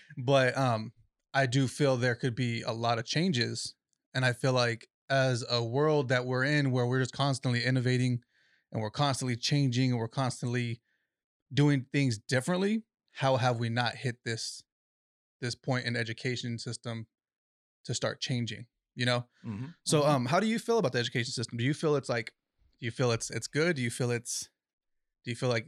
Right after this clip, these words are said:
Speaker 1: there's any changes that you would have done? Do you feel like, let's, let's, let's go, let's start off with high school. Like, how do you feel with high school? High school kids, do you think they're getting the education they need, or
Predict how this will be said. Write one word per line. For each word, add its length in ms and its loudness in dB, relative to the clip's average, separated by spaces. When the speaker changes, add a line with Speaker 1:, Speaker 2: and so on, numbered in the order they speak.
Speaker 1:
there's 180 -2
any 200 0
changes 400 -2
that 180 -4
you 120 0
would 100 2
have 140 -2
done? 200 0
Do 80 -2
you 100 -2
feel 180 -4
like, 260 -2
let's, 140 0
let's, 240 2
let's 140 4
go, 180 2
let's 240 0
start 120 2
off 100 -2
with 100 -4
high 140 -2
school. 280 -8
Like, 100 -8
how 120 -2
do 80 0
you 60 0
feel 180 0
with 100 0
high 140 2
school? 280 -2
High 160 0
school 200 0
kids, 220 0
do 80 -2
you 80 2
think 180 -2
they're 120 2
getting 220 0
the 80 2
education 400 -2
they 80 -2
need, 380 0
or 380 0